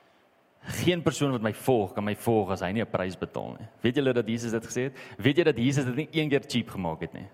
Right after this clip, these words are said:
Of dat Jesus dit een keer verkoop het nie? Inteendeel, mense volg hom en dan maak hy dit so moeilik as moontlik vir hulle om hom te volg.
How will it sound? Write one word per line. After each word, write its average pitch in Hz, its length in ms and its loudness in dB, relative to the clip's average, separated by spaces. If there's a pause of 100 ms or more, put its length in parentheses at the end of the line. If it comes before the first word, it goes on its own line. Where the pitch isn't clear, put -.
Of 101 100 -2
dat 113 140 0
Jesus 127 240 2
dit 120 160 -6
een 143 200 2
keer 135 120 2
verkoop 117 340 -2
het 104 100 -2
nie? 87 80 -4
Inteendeel, 120 520 0 (320)
mense 165 500 2
volg 190 480 8
hom 113 360 0 (280)
en 151 160 0
dan 147 200 2
maak 147 220 6
hy 190 60 4
dit 175 160 2
so 220 300 6
moeilik 175 600 6
as 147 140 4
moontlik 156 400 4
vir - 160 0
hulle 110 140 4
om 98 100 0
hom 98 140 0
te 95 100 -10
volg. 73 260 -8